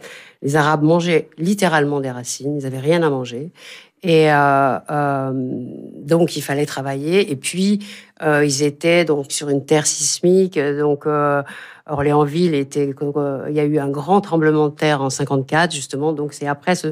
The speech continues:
ce tremblement de terre que, que mon grand-père,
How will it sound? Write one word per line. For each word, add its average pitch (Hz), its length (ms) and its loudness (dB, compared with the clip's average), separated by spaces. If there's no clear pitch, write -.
ce - 160 -4
tremblement 156 480 2
de 143 80 -2
terre 156 320 -2
que, 127 400 -6
que - 100 -2
mon 135 220 4
grand-père, 143 580 2